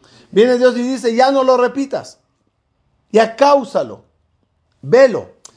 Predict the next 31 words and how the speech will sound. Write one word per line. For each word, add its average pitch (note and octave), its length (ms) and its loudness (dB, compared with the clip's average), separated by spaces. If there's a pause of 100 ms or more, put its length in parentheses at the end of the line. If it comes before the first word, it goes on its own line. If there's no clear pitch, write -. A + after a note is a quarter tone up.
(260)
Tiene A#3 240 -4
lógica, F3+ 500 -10
tiene G#3+ 240 -8
lógica F3 360 -10
lo C3+ 120 -10
que B2 120 -12
digo. A2+ 340 -12 (800)
Por F2 160 -20
supuesto - 580 -20
que - 100 -20
tiene - 220 -18
lógica. - 360 -20 (1900)
<laughs> - 0 -
Tiene A#3+ 380 -2
lógica A3+ 400 0
lo G#3 160 -4
que F3+ 120 -6
digo. D#3 360 -6 (880)
Porque G3+ 580 -2 (240)
para A#3+ 320 2
que A#3+ 160 -4
seas E4 460 0
merecedor B3+ 920 -2
de A#3 100 0
un B3+ 260 -4
milagro, A3 760 -6
debes C4+ 260 2
de A#3 80 2
pasar A3+ 360 -4
un A3 80 -4
juicio. F3+ 440 -4